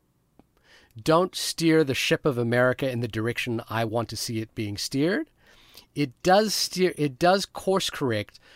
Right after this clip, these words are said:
for the four years that we've endured. And the Donald Trump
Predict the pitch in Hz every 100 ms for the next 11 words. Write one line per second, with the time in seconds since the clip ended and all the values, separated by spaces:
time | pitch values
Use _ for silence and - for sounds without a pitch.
0 | _ - 143 123 - 151 139 127 127 123
1 | 127 117 117 110 110 101 101 90 80 _
2 | _ - - - 139 143 139 143 185 254
3 | - - 165